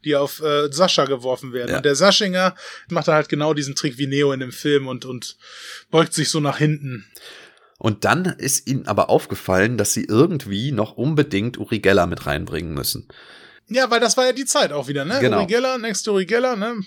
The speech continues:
Speaker 1: War jetzt Pro sieben, aber trotzdem, ich meine, ne? Äh, die haben ja eh aus allen Sendern da geklaut, was das anging. Nicht nur R T L, wie wir ja schon festgestellt haben.
Speaker 2: Und wie das so ist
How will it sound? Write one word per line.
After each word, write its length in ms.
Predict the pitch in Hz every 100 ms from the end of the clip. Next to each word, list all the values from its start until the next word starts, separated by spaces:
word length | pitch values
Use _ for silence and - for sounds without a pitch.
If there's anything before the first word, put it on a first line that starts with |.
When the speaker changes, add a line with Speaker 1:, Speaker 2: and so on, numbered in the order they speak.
| -
Speaker 1:
War 120 | 165
jetzt 220 | 175 - -
Pro 100 | 156
sieben, 300 | 170 214 185
aber 160 | 170
trotzdem, 340 | - 180 - 147
ich 80 | 143
meine, 220 | 147 143
ne? 240 | 156 175 _ _ _ _ _ _ _ - - -
Äh, 140 | 139
die 120 | 147
haben 120 | 160 175
ja 60 |
eh 120 | 185
aus 160 | 180 156
allen 220 | 175 170
Sendern 320 | 165 170 170
da 120 | 165 165
geklaut, 560 | 156 - 185 214 185
was 140 | 190 180
das 220 | 196 196
anging. 480 | 202 196 214 220 -
Nicht 180 | 170 -
nur 100 | 165
R 100 | 175
T 120 | 185
L, 220 | 180 190 180
wie 80 |
wir 80 | 180
ja 60 | 175
schon 160 | 175
festgestellt 580 | 156 180 - - 180 175
haben. 320 | 170 180 175 - -
Speaker 2:
Und 260 | 135 175 156
wie 80 | 160
das 200 | 151 -
so 140 | 98
ist 420 | 170 214 - -